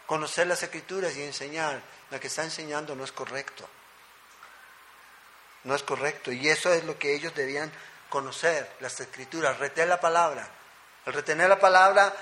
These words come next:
te va a ayudar a ti a hacer y a poder discernir lo que es correcto y lo que no es correcto. Entonces hay gente que hoy día se enfoca mucho en conocer lo que es incorrecto. No, conozca lo correcto,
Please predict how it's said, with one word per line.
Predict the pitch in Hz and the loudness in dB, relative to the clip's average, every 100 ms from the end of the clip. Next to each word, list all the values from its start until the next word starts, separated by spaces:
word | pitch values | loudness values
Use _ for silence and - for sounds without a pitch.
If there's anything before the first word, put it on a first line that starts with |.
| - - | -14 -6
te | 151 | 0
va | 160 180 175 | 6 8 8
a | |
ayudar | 160 170 175 180 | 6 6 6 6
a | 175 | 2
ti | 180 180 | 2 2
a | |
hacer | 143 190 196 196 - - - - - | 4 6 6 4 -4 -16 -20 -20 0
y | 156 | 2
a | 156 | 4
poder | 156 165 175 - 147 | 4 4 4 0 -8
discernir | 175 - 165 160 185 208 170 | -6 -2 -2 -2 0 0 0
lo | 160 | -2
que | |
es | 165 | -4
correcto | - 156 170 180 - | -4 2 4 4 0
y | 147 143 | -8 -8
lo | 143 | -8
que | 143 | -8
no | 147 | -8
es | - | -6
correcto. | 147 147 151 - 120 - - - - - - - - - | -4 -2 -4 -8 -18 -20 -20 -20 -20 -20 -20 -20 -20 -10
Entonces | - 175 202 | -2 6 6
hay | |
gente | 185 208 202 | 6 4 2
que | 190 | 4
hoy | |
día | 196 196 | 6 6
se | 190 | 4
enfoca | 175 196 185 | 0 0 0
mucho | 190 208 202 | -2 -4 -6
en | 185 | -4
conocer | 170 170 147 185 | -6 -6 -4 -2
lo | 185 - | -2 -2
que | 175 | -4
es | 175 | -4
incorrecto. | 180 160 156 165 - | -8 -4 0 -2 -2
No, | 143 139 | -6 -4
conozca | 151 175 233 247 | 2 2 2 2
lo | 240 | 0
correcto, | 220 160 165 156 - | 0 0 0 -2 -8